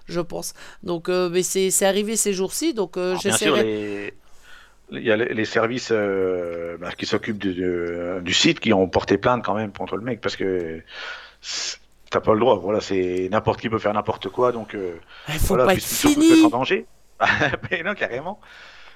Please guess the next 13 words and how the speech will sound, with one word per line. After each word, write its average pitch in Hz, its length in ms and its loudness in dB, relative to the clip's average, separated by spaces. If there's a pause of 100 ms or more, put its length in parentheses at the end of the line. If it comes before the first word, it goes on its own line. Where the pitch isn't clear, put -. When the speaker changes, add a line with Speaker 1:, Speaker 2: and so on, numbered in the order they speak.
(280)
Speaker 2:
Il 143 80 -6
était 139 100 -2
fini 139 220 -6
aussi 135 200 -2
de 127 80 0
lui, 110 240 -8
à 101 60 -10
mon 104 140 -12
avis. 104 220 -10 (280)
Mais, 120 200 -4
euh, 104 720 0 (480)
<laughs> - 460 -14
Speaker 1:
Mais 202 80 4